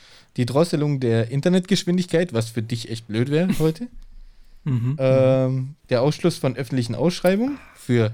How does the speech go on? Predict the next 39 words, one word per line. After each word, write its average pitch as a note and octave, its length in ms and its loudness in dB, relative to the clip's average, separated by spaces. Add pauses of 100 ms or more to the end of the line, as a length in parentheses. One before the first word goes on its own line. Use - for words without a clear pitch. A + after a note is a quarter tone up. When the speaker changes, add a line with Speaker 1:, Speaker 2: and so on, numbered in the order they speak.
Speaker 1:
eben A2+ 300 0
nachher A2+ 260 0
Firmen C#3 420 0
mit D3+ 140 -4
einem D#3 180 0
negativen D3+ 560 -2
Rating. D#3+ 360 -4 (960)
Und, C#3 280 0
äh, C3 420 4
höhere, B2 440 4
Speaker 2:
Krass. A#2 80 -2
Speaker 1:
höhere B2+ 280 2
zu A#2+ 120 -4
zahlende A2+ 360 0
Steuern. G#2 400 -2 (140)
Das A2 160 -8
sind A2 120 -4
nachher A2 240 -4
die A2 120 -6
Folgen A2+ 360 0
eines A2+ 260 -4
negativen E3+ 440 -2
Ratings. E3 460 -2 (1080)
Speaker 2:
Mhm. B2+ 60 -2
Speaker 1:
Und, A#2+ 400 2
äh, A#2 320 2
wenn A#2+ 220 2
du B2 180 -2
ein A2+ 240 0
positives D#3 580 -2
Rating D3 340 0
hast, D3+ 380 -2
dann A#2 220 2
bekommst A#2+ 460 -2
du A#2 200 0
schnelleren A#2+ 460 0
Zugang B2 340 0
zu A#2 140 -6
Konsumkrediten. E3+ 880 0